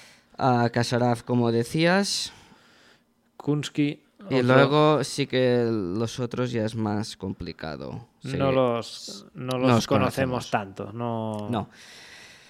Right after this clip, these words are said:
Speaker 1: Ah, para decir los otros resultados, Austria uno, Bielorrusia uno. Y contra Estonia, esta vez, eh, la sub diecinueve sí que
Speaker 2: Ujú.
Speaker 1: ganó, cero a uno, que ha sido esta misma tarde,
Speaker 2: Ujú.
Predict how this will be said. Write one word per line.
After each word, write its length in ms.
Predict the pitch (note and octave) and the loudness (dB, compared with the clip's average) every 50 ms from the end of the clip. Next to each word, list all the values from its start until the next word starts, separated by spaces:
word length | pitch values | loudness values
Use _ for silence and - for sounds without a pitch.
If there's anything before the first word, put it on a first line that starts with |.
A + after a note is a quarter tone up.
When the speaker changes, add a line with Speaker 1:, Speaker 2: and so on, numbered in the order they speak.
| _ - | _ 2
Speaker 1:
Ah, 280 | - - C3+ C3 B2+ B2+ | 6 10 10 10 10 10
para 220 | C#3 C3+ C3+ C3+ C3 | 10 10 10 10 10
decir 260 | C3 B2 - D#3+ D3 | 8 6 6 6 6
los 200 | D3+ D3+ D#3 D3 | 8 6 6 6
otros 320 | D#3+ D3 D3+ D3+ D3 D3 C#3 | 6 6 8 8 8 8 8
resultados, 680 | C#3+ C#3 B2 D3 C#3+ B2+ - D#3 E3 E3+ F3+ F#3+ D#3+ - | 6 4 4 4 2 6 6 6 8 8 6 4 4 4
Austria 460 | - C#3 C#3 B2+ - - C#3 C3+ C3 C3 | 4 6 6 4 2 4 6 8 8 8
uno, 500 | C3 C3 B2+ B2+ B2+ B2 A#2+ A#2+ A#2 A2+ | 8 8 8 8 8 8 8 6 6 4
Bielorrusia 720 | A#2 B2 B2 B2 A#2+ A#2+ A#2+ B2 A#2 - - A#2+ A2+ A#2 | 4 6 6 6 6 4 4 2 0 0 2 4 4 4
uno. 380 | B2 D3 E3+ G3 G#3+ A3+ A3+ G#3+ - - - _ _ _ | 4 4 4 2 2 2 0 -2 -8 -18 -20 _ _ _
Y 480 | - B2+ B2 A#2+ A#2+ A#2+ A#2 A#2 A#2 A2+ | 0 2 2 4 4 4 4 4 4 2
contra 280 | - - A#2+ A2+ - A2 | 2 2 0 2 2 0
Estonia, 420 | - - C3+ C3 C3 C3+ C3+ C3+ | 2 2 2 4 6 6 6 6
esta 240 | B2+ B2 - B2+ A#2+ | 4 4 4 4 6
vez, 240 | A#2 A#2+ A#2 A2+ A2+ | 8 8 6 4 4
eh, 220 | A#2 F#2+ G#2+ G#2+ | 2 2 2 2
la 180 | G#2 G2+ G#2 A2 | 2 2 0 0
sub 200 | A2 - A2+ G#2 | -2 -4 -6 -4
diecinueve 500 | G#2+ G#2+ G#2 - A2+ G#2+ G#2+ G#2 G#2 G#2 | -4 -4 -4 -2 -2 -2 0 0 0 -2
sí 140 | - - G#2 | -2 -2 -4
que 80 | G#2+ G2+ | -4 -4
Speaker 2:
Ujú. 60 | G2 | -2
Speaker 1:
ganó, 300 | G2+ G#2 A2+ C3 D3+ - - - - | -2 0 0 0 0 -2 -6 -8 -4
cero 240 | - A#2+ G#2+ G#2+ F#2+ | 0 0 2 2 2
a 80 | F#2+ | 0
uno, 340 | G#2 A#2 B2 C#3 E3 F#3 F#3 - - _ _ _ _ _ _ _ _ _ _ _ _ _ _ | 0 2 2 2 0 0 -2 -6 -12 _ _ _ _ _ _ _ _ _ _ _ _ _ _
que 240 | - - A2+ A2 G#2+ | -4 0 2 2 2
ha 60 | G#2+ G#2 | 2 0
sido 540 | - - B2+ A#2 B2 A#2 A2+ A2+ G#2+ - - _ _ _ _ _ _ _ _ | 0 0 0 2 2 2 2 2 0 -4 -6 _ _ _ _ _ _ _ _
esta 340 | - A#2 A#2 - - B2 A2+ | -4 -4 -4 -2 0 2 2
misma 400 | A2+ A2+ G#2+ - A2+ A2 G#2+ G#2 | 2 2 0 -2 -2 -4 -4 -2
tarde, 440 | G2+ - A2 A#2 C3 C#3 E3 F#3 G3+ F#3+ - _ _ _ _ _ _ _ _ _ _ _ _ _ _ _ _ _ _ _ _ - | 0 0 2 2 2 2 0 0 -2 -4 -10 _ _ _ _ _ _ _ _ _ _ _ _ _ _ _ _ _ _ _ _ -10
Speaker 2:
Ujú. 280 | C#3 C3 A2 A#2 B2 | -10 -10 -8 -10 -14